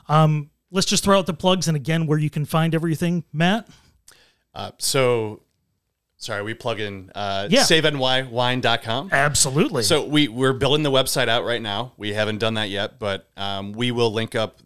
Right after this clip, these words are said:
Speaker 2: the, uh, petition we have going in the show notes. And, um, yeah, it's, uh, it's just a move on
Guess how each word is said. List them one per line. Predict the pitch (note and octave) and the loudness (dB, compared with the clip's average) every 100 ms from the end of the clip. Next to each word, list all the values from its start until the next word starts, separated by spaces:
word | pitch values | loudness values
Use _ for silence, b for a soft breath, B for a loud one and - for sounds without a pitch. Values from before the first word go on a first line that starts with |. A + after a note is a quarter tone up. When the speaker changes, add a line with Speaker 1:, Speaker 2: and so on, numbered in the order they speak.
| - | -12
Speaker 2:
the, | G#2 G2 G2 F#2+ F#2 | -8 -6 -6 -6 -8
uh, | D#2 D2 | -10 -12
petition | - - - B2 - | -12 -12 -6 -4 -4
we | A#2 | -4
have | A2 G#2 | -2 -4
going | G2 G#2 G#2+ G#2 | -2 -2 -2 -6
in | G2 | -8
the | F#2+ | -6
show | - A2 | -4 -2
notes. | A#2+ - - - B B B B - | -2 -4 -4 -6 B B B B -10
And, | G2 G2 F#2+ F#2 F#2 E2+ | -6 -4 -4 -6 -8 -6
um, | F#2 F2 F2 F2 F2 _ | -4 -4 -6 -12 -18 _
yeah, | A2 G#2 | -4 -4
it's, | F2 G2 - | -4 -6 -4
uh, | G#2+ G2 F#2 E2 | -4 -4 -4 -8
it's | D#2+ G2+ | -10 -8
just | G#2+ - | -6 -6
a | G2+ | -6
move | G#2+ G2 | -4 -2
on | G2+ G2+ | -2 -2